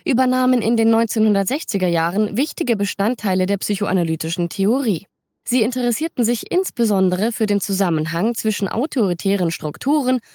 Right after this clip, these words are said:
und den unterdrückten Trieben ihrer Patienten. Sie erkannten den Ursprung im kapitalistischen Gesellschaftssystem,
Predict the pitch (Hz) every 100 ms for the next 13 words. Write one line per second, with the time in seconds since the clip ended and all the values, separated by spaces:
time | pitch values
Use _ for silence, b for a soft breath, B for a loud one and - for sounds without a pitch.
0 | b b 262 269 277 254 247 247 254 302
1 | - 240 - 240 240 185 - 160 147 -
2 | 156 156 135 - - - _ _ _ _
3 | 220 240 - 262 - 320 415 269 254 240
4 | - 240 254 - 185 185 - 208 - 247
5 | 294 226 175 170 180 - 214 240 247 277
6 | 185 - - - - - -